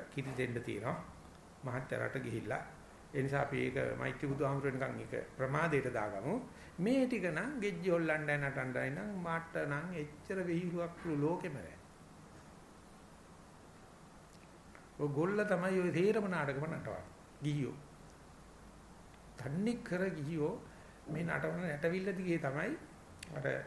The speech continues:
නයි නටවන වගේ නලාව පෙමිනකොට හාමුදුරුවෝ ඒ විදිහට පෙනේ උස්ස උස්ස ඉතින් නයි නටවන. ඒ නයට බැලලා වැඩක් නෑ. ඒ නයි නටවන විස දැනගන්න ඕනේ.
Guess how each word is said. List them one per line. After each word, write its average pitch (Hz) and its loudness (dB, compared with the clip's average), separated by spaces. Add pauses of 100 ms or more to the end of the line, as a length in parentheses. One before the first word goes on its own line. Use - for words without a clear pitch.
(140)
නයි 151 0
නටවන 156 2
වගේ 160 0
නලාව 160 4
පෙමිනකොට 170 0
හාමුදුරුවෝ 190 2
ඒ 190 2
විදිහට 190 0
පෙනේ 190 4
උස්ස 180 0
උස්ස 180 0 (520)
ඉතින් 170 0
නයි 190 2
නටවන. - -2 (1300)
ඒ 113 -6
නයට 123 2
බැලලා 165 2
වැඩක් 165 0
නෑ. 190 0 (1160)
ඒ 123 -2
නයි 120 -2
නටවන 147 2
විස 185 0
දැනගන්න 147 -2
ඕනේ. - -14